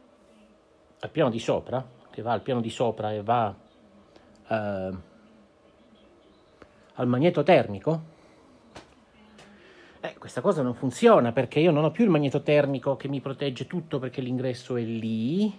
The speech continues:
ma ho l'ingresso qui senza magneto termico a questo punto, che mi alimenta quella presa, mi alimenterà tutte queste prese del tavolo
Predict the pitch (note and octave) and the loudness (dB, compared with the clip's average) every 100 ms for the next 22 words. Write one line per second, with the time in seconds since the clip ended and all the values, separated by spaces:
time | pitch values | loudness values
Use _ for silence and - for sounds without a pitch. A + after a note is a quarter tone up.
0 | - C3 B2+ C#3 E3+ A3 A3 - - - | -12 -10 -2 0 2 2 0 -6 -20 -20
1 | - _ - _ _ _ - - - - | -20 _ -20 _ _ _ -20 -20 -20 -6
2 | - E3 C#3+ C#3 - - - _ _ D#3 | 6 8 8 6 0 -16 -20 _ _ -6
3 | D#3+ D#3+ G3 G3+ - D#3 - E3 G3+ G#3+ | -2 4 4 4 2 0 2 4 4 2
4 | - D3 B2+ A2 B2 A2+ A2 G#2+ A#2 A#2 | 2 4 4 2 0 0 0 0 2 2
5 | A2 A#2+ A#2+ G2+ G#2+ - A2 G#2+ G2 F#2 | 2 0 -2 -6 -8 -8 -8 -8 -8 -8
6 | D#3+ G#3 A3 _ _ _ _ _ - - | -4 -4 -6 _ _ _ _ _ -20 -20
7 | - - C#3 B2+ A2+ A2 G#2+ F#2+ - G2 | -20 -8 -2 2 2 0 -2 -6 -8 -10
8 | - C#3 A2+ G#2 A2 A2+ A#2 A2+ D3+ C#3 | 0 2 2 0 -2 -2 -2 0 2 2
9 | A2 A2 G#2+ A2+ G#2 D3 - A2+ A2+ - | 2 -2 -2 -2 -2 -2 -2 -2 -2 -4
10 | A2+ A#2+ A2+ A2 G2+ B2+ D3 G#2+ G2 - | -6 -2 -2 -2 -2 -4 -2 -4 -6 0
11 | B2+ A#2 A2 C3+ F#3+ A3+ | 4 4 2 4 4 2